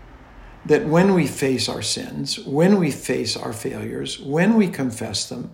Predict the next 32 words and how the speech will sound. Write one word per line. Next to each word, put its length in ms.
when 280
we 140
are 340
grieved 680
unto 480
a 80
true 400
repentance 720
and 180
an 140
amendment 520
of 140
life, 360
God 260
immediately 960
floods 640
us 240
with 160
his 160
grace. 720
God 340
immediately 840
begins 580
to 140
take 320
us 460
to 180
a 40
new 280
level 480
of 100
understanding 880